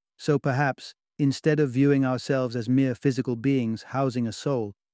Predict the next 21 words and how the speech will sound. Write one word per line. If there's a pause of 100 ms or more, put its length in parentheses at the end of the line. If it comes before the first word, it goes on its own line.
(160)
it
is
more
apt
to
consider
ourselves
as
souls (400)
temporarily
inhabiting
a
body. (760)
Vessels
for
an
energy
that
cannot
be
destroyed,